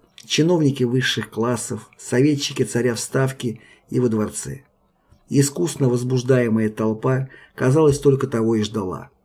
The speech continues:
Петроград узнал, что такое погромы магазинов и лавок,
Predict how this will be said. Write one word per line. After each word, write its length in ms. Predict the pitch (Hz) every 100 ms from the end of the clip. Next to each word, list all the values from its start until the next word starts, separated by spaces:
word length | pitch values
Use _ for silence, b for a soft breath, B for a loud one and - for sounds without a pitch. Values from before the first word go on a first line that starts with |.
| _ _ _ _ _ _ _ _ _ -
Петроград 580 | 113 120 131 131 143 143
узнал, 540 | 139 143 170 135 -
что 180 | - 127
такое 320 | 113 - 123
погромы 540 | 110 127 123 131 123 120
магазинов 680 | 120 117 117 131 131 110
и 40 | 143
лавок, 480 | 151 120 82 -